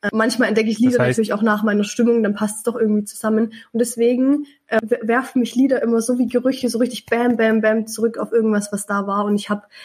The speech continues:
Speaker 1: ich hab zu ganz wenig Liedern ein unbelastetes Verhältnis, was eigentlich voll schade ist.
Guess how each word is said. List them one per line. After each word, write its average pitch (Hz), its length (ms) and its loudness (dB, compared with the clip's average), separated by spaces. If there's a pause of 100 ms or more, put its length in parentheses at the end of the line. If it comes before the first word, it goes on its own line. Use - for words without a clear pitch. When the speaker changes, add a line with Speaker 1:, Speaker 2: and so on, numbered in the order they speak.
(160)
Speaker 1:
ich - 140 -10
hab 208 120 -6
zu 226 120 -2
ganz 285 340 2
wenig 247 380 2
Liedern 226 560 0 (400)
ein - 60 -8
unbelastetes 220 760 0
Verhältnis, 196 600 -2
was 202 200 -6
eigentlich 214 180 -2
voll 175 160 -4
schade 202 320 0
ist. 175 240 -6